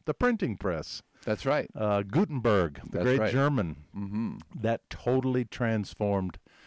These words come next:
Speaker 1: how we get the word out. And, of course, the third great revolution of communication in which we live today is technology.
Speaker 2: That's right.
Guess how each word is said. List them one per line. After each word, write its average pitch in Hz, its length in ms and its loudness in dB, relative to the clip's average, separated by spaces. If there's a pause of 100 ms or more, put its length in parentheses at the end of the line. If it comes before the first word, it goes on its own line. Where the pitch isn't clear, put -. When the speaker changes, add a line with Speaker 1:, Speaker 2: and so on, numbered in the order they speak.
(300)
Speaker 1:
how 101 220 0
we 95 160 0
get 98 220 -10
the 92 80 -4
word 87 280 0
out. 78 400 -4
And, 110 120 -4
of 101 80 -8
course, 113 260 0
the 104 80 -2
third 117 300 2
great 101 240 0
revolution 95 680 0
of 87 280 -6
communication 98 640 -2
in 87 160 -2
which 92 240 -4
we 90 100 0
live 87 180 0
today 85 300 -2
is 80 140 -4
technology. - 840 -10
Speaker 2:
That's - 240 -8
right. 78 220 0